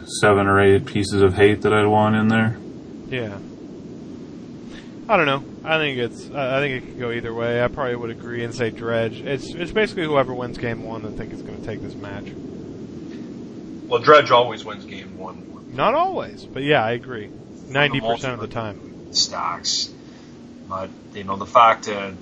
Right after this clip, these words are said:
Speaker 3: Stacks has, Spheres really hurt Stacks because they can't use their Cabal therapies and,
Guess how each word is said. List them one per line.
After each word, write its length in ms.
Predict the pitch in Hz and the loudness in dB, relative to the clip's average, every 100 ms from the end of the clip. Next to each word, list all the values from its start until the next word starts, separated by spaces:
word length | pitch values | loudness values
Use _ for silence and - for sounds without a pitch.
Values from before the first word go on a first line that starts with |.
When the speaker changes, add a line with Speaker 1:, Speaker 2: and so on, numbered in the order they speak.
| - - | -18 -6
Speaker 3:
Stacks 480 | - - 107 101 - | -4 2 4 4 0
has, 320 | 98 92 - - - - - - - | -4 -6 -8 -10 -16 -16 -16 -10 2
Spheres 520 | - - 160 156 120 | 2 6 8 8 6
really 200 | 127 110 | 2 0
hurt 380 | 110 - 131 - | -4 0 2 2
Stacks 380 | 107 95 95 | 4 2 0
because 320 | 104 95 107 104 | -6 -12 -10 -10
they 80 | |
can't 280 | 95 107 95 | -10 -10 -10
use 240 | 104 95 - | -10 -12 -10
their 120 | 92 | -12
Cabal 360 | 101 101 98 | -10 -2 -2
therapies 760 | 95 107 104 104 - 98 98 - | -2 0 2 2 0 -12 -8 -8
and, 240 | 92 92 | -8 -10